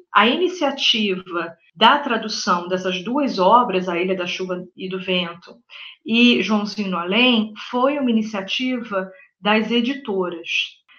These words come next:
Foi a Marco Zero e a Francisco Alves, né, respectivamente, que convidaram essas tradutoras e que desejaram traduzir isso.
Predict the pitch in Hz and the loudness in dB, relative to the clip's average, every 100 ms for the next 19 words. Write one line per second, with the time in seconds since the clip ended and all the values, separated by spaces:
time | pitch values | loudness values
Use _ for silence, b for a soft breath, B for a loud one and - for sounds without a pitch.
0 | b - - 196 180 196 233 254 220 196 | b -6 0 2 6 6 4 -4 -6 -2
1 | 196 190 190 208 240 240 214 190 196 - | 0 0 -2 -4 -4 -4 -10 -10 -12 -8
2 | 190 185 226 233 190 190 190 185 - 208 | 0 0 0 -4 -10 -10 -10 -12 -12 -10
3 | 196 202 240 247 277 - - 302 277 294 | -8 -6 -6 -6 -10 -14 -10 -8 -6 -4
4 | 202 196 247 277 330 b b b - 208 | 4 6 6 4 -2 b b b -10 -8
5 | 220 - 208 202 202 196 233 269 269 - | -10 -10 -10 -10 -8 -4 -4 -4 -6 -8
6 | 262 269 B B _ _ 185 185 208 277 | -6 -8 B B _ _ -12 -8 -2 0
7 | 269 226 220 233 277 262 262 247 185 196 | 0 0 4 4 4 -2 -8 -8 -10 -12
8 | 190 175 180 - - | -12 -12 -14 -18 -18